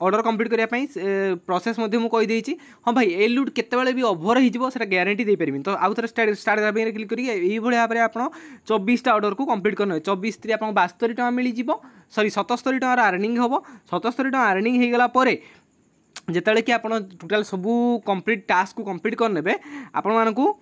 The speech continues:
ଆମ Telegram-ରେ ଗୋଟେ,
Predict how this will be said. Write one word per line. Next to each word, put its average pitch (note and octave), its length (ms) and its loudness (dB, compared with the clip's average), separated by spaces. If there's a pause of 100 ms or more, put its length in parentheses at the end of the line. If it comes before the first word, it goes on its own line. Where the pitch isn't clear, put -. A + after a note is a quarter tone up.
(680)
ଆମ G3+ 180 2
Telegram-ରେ A3+ 640 2 (340)
ଗୋଟେ, F#3+ 380 -2